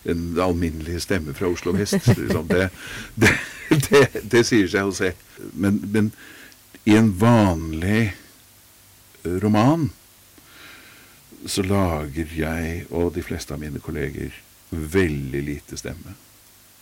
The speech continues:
Speaker 2: Mm.
Speaker 1: Veldig lite stemmer i det hele tatt. Fordi det som er, det som er viktig å gjøre, det er å formidle den teksten forfatteren har skrevet. Og, og, eh,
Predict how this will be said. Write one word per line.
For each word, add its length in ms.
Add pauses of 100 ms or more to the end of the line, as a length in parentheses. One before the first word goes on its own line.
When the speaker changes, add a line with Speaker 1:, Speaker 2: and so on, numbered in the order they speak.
(120)
Speaker 2:
Mm. 100
Speaker 1:
Veldig 320
lite 260
stemmer 320
i 140
det 100
hele 160
tatt. 240
Fordi 300 (600)
det 280
som 200
er, 340
det 260
som 80
er 80
viktig 540 (460)
å 120
gjøre, 320
det 220
er 320
å 100 (400)
formidle 560
den 260
teksten 540
forfatteren 480
har 140
skrevet. 440 (360)
Og, 240
og, 500
eh, 560